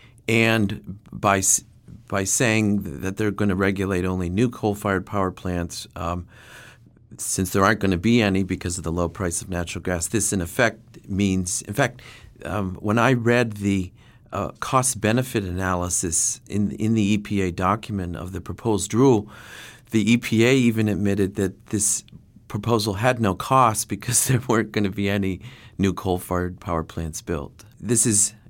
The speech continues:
um, depending on your point of view, either a clever dodge, uh, on the part of the E P A or a draconian rule, because indeed, given current technology, um, no new coal-fired power plants, uh, could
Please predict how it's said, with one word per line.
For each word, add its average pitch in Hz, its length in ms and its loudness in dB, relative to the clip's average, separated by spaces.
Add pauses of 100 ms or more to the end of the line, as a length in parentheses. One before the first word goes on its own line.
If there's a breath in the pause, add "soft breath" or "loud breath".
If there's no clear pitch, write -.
um, 90 480 -8
depending 127 380 2
on 98 140 2
your 87 100 0
point 98 260 -2
of 87 60 -2
view, 98 240 2
either 92 320 0
a 82 60 -2
clever 98 640 0
dodge, 98 640 2 (100)
uh, 87 240 -6
on 92 160 -4
the 87 80 -2
part 92 240 -2
of 87 100 -4
the 85 200 -4
E 82 40 -6
P 90 220 -6
A 85 140 -4
or 90 180 0
a 90 80 2
draconian 92 800 -2
rule, 98 320 2
because 104 400 0 (240 loud breath)
indeed, 120 440 4
given 117 300 2
current 135 400 0
technology, 95 840 -2 (340 loud breath)
um, 92 260 -4
no 98 380 4 (380 soft breath)
new 101 160 2
coal-fired 95 580 0
power 92 240 -2
plants, 87 560 -6
uh, 90 220 -10
could 98 400 -2